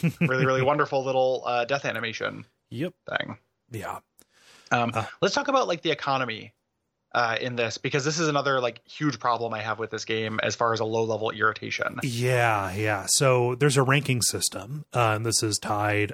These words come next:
Speaker 1: a lot to your psychic powers. Um,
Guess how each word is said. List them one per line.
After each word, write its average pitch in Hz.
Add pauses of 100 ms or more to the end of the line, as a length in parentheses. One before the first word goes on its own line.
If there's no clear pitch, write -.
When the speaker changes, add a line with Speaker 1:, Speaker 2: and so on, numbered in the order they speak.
Speaker 1:
a 113
lot 101
to -
your 98
psychic -
powers. 127 (460)
Um, 113